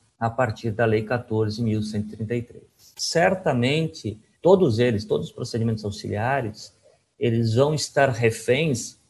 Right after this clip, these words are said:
mas no bom sentido da palavra, a instrumentos de tecnologia da informação. A boa utilização e extrair o potencial máximo de cada um desses procedimentos auxiliares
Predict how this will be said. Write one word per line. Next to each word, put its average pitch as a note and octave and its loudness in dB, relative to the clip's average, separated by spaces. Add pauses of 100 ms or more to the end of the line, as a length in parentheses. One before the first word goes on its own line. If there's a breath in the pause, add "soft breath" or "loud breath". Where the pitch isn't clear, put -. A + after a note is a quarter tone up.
mas A2 -2
no A#2 2
bom C#3+ 6
sentido B2+ -6
da A2+ -2
palavra, G#2+ -2 (540)
a B2 0
instrumentos B2+ -4
de B2 -2
tecnologia A#2+ -2
da A2+ -2
informação. A2+ -10 (180)
A A2 2
boa D3+ 8
utilização A2+ -2 (360 loud breath)
e A#2 0
extrair B2 2
o D#3 0
potencial C3 0
máximo C3 2
de A#2 -8
cada B2 0
um B2+ -2
desses A#2 -10
procedimentos G#2+ -6
auxiliares G#2 -6